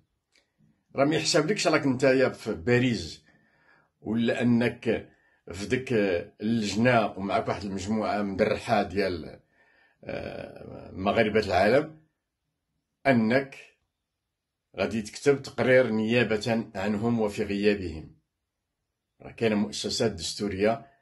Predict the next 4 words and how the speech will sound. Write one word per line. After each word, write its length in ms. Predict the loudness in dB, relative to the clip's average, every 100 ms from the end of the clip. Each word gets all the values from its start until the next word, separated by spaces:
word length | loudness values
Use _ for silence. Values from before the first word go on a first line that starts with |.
| _ _ _ _
وكاين، 840 | _ -10 -2 0 2 0 -4 -10 -16 _ _ _ _ _ _ _ _ _ _ _ _
آه، 560 | -10 -8 -8 -10 -10
وزارة، 640 | -6 0 4 4 4 2 2
وكاين 800 | -4 -6 -4 -2 0 -2 -4